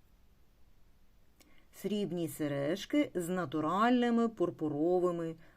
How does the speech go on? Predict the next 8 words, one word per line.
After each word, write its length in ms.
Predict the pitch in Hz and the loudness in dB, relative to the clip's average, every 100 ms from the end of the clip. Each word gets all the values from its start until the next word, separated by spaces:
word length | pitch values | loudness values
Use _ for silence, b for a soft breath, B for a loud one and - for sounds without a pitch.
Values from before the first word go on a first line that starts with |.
| b _ | b _
аметистами. 1040 | 156 165 165 - 151 135 - 120 113 - - B B B | -6 -4 -4 -2 -2 -2 -8 -6 -6 -8 -14 B B B
Розмір 440 | - 269 294 311 | 4 6 8 6
поверхні 600 | 311 320 254 170 - 151 | 8 6 8 4 0 -6
тридцять 500 | 131 190 226 262 254 | -4 0 0 2 0
п'ять 340 | 247 285 392 403 | 2 4 4 4
на 160 | 196 | -2
сім 320 | 170 - 160 165 | -4 -4 -4 -2
міліметрів, 800 | 170 190 190 190 190 196 196 | -2 -2 -2 -4 -4 -4 -4